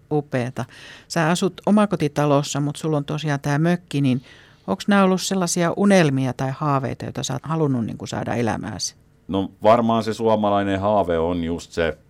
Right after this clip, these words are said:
Speaker 2: omakotitalo, mökki, mieluummin järven tai meren rannalla, auto, vaimo ja lapset.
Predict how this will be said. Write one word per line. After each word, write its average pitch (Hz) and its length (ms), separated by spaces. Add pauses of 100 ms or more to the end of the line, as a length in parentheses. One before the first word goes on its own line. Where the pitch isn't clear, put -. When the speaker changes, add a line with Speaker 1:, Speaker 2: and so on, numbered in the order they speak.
(220)
Speaker 2:
omakotitalo, 78 1160 (360)
mökki, 82 560 (260)
mieluummin 82 680 (260)
järven 90 480
tai 87 160
meren 87 360
rannalla, 87 580 (180)
auto, 82 500
vaimo 78 380
ja 78 200
lapset. 78 520